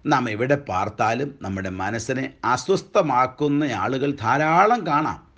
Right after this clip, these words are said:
അവിടെയെല്ലാം നമ്മുടെ മനോഭാവമാണ് പ്രധാനമായിട്ടുള്ളത്. ഒരു കൂട്ടം ആളുകൾ സാഹചര്യത്തെ പഴിചാരി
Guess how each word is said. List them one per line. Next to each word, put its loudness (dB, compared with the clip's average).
അവിടെയെല്ലാം 4
നമ്മുടെ 4
മനോഭാവമാണ് 2
പ്രധാനമായിട്ടുള്ളത്. -4
ഒരു 8
കൂട്ടം 4
ആളുകൾ 0
സാഹചര്യത്തെ -2
പഴിചാരി -2